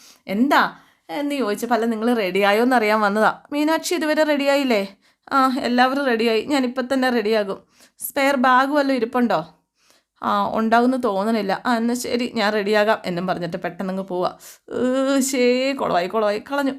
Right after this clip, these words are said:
കംപ്ലീറ്റ് കുളഞ്ഞു, ഈ യാത്ര രസം കംപ്ലീറ്റ് പോയി" എന്ന് ദേവി.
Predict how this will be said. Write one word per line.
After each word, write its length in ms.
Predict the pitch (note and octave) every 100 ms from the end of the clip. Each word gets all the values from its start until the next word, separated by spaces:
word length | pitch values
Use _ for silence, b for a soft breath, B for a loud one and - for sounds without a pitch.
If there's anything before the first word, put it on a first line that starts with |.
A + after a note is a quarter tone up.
| -
കംപ്ലീറ്റ് 680 | D4+ D4 D#4 D#4+ D#4+ D#4+ D4+
കുളഞ്ഞു, 280 | C4 G3 - _ b b
ഈ 100 | B3
യാത്ര 320 | A3+ F3 F3+ G3+
രസം 300 | A3 A#3+ C#4 C#4
കംപ്ലീറ്റ് 560 | D4 D4+ D#4+ F4 E4+
പോയി" 220 | A3+ - - -
എന്ന് 180 | C4 A#3+
ദേവി. 300 | F#3 F#3+